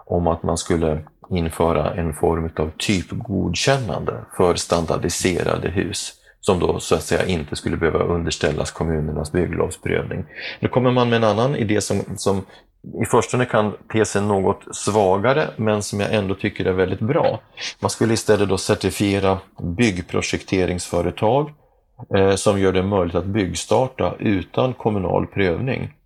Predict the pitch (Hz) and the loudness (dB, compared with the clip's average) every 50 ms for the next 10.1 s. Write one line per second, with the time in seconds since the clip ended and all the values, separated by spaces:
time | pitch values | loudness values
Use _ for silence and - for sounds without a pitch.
0 | _ - - - - - - 107 101 87 - - - - 98 98 - - - 120 | _ -20 -20 -20 -16 -6 -2 0 0 0 -2 -4 0 2 4 4 4 2 2 2
1 | 107 95 85 85 87 90 - - - 104 98 95 - - - 90 90 - - 113 | 2 2 0 -2 -4 -6 -4 0 2 2 2 2 0 -2 -2 -2 -2 -2 -4 -4
2 | 113 104 95 92 90 - 92 85 - - - 85 85 80 82 - - 87 90 87 | -2 0 0 0 0 0 -2 -2 -2 -4 -4 -2 -2 -2 -2 -2 -2 -4 -2 -2
3 | - 90 87 85 85 85 - - 92 87 85 82 82 82 82 82 85 82 - - | 0 0 0 0 -2 -4 -4 0 0 0 0 0 -2 -2 -2 -2 -2 -2 -4 -8
4 | _ _ _ _ - - 95 80 76 - - - - 90 80 78 80 78 - - | _ _ _ _ 0 0 0 0 0 -2 -2 2 2 2 4 2 2 0 0 0
5 | 85 85 82 78 - - - 80 80 82 78 - - 92 85 80 78 85 82 82 | 0 0 0 -2 0 0 2 2 2 0 -2 -4 -6 -4 -2 0 0 0 0 0
6 | - 87 - - - - - 87 - - - - - - - - - - - - | -2 -6 -6 -8 -8 -6 -6 -4 0 0 0 0 0 -2 -6 -10 -12 -16 -18 -18
7 | - - - - - 95 - - 113 117 110 - - 95 95 98 113 110 95 85 | -18 -18 -10 -4 -4 -2 2 4 4 4 4 4 2 0 0 2 2 0 0 0
8 | 87 98 120 131 - - 127 120 131 120 - - 113 113 117 117 113 113 - - | 0 0 0 0 0 2 2 2 2 0 0 0 0 2 2 2 2 0 -2 -2
9 | 107 98 95 - - - _ - 95 92 95 95 98 107 98 87 85 87 90 90 | -2 -2 -2 -4 -6 -8 _ -2 0 0 2 2 2 2 0 0 0 0 0 0
10 | 92 92 | 0 -2